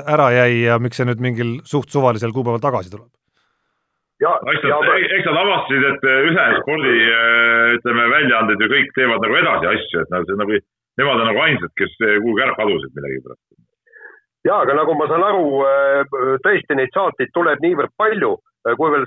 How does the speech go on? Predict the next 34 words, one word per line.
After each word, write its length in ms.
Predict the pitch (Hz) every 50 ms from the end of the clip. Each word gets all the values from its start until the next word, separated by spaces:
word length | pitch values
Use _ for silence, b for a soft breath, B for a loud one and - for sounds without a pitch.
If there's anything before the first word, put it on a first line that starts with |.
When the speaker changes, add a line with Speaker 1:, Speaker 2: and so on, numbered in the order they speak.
| - -
Speaker 2:
spordiülekanded 880 | _ 170 185 180 165 165 151 147 147 147 135 143 143 139 131 135 127 -
ka 240 | - 208 185 151 120
võib-olla, 460 | 123 156 160 - - - 127 120 110
kui 180 | 110 131 139 135 127
need 80 | 127 113 -
taastuvad, 480 | - 165 147 117 - - 117 107 101 - _ b b b -
juurde 320 | 160 202 214 170 - 139
panna, 260 | - 143 135 127 127 120 120
siis 100 | 135 127 135
nad 80 | 131
peavad 320 | - - 170 143 139 135 -
tegelikult 600 | - 175 165 151 143 143 - - 143 - _ 160 151
E 240 | 143 135 151 165 170 -
T 140 | - 165 160
V 80 | 175 160 139
spordikanali, 800 | - - - 185 180 170 147 156 143 - 202 202 160 117 104 98
äh, 560 | 90 - _ _ _ _ _ _ - 110 110 110 -
spetsiaalselt 500 | - 127 - - 151 123 107 92 92 _
tegema, 380 | - 131 120 101 85 78 80 80 _
sest 160 | 110 101 - -
noh, 160 | 147 117 - _ _ _ _ _ _ _ -
kuule, 220 | 214 220 156 113 -
kui 160 | - 123 - -
päevast 420 | 202 220 226 196 156 135 - _ -
päeva 300 | 190 202 185 160 131 135
inimesed 540 | 156 196 196 165 131 123 107 117 117 - -
ketravad 480 | 175 190 - _ - 131 120 120 117 117
neid, 160 | 127 123 113 _ b b b b b
äh, 240 | - 131 127 123 123 -
saateid, 480 | 180 185 175 156 - _ - 110 - -
seal 160 | - 135 123
on 140 | 123 123 123
ju 40 | 120 -
terve, 300 | 156 151 127 135 135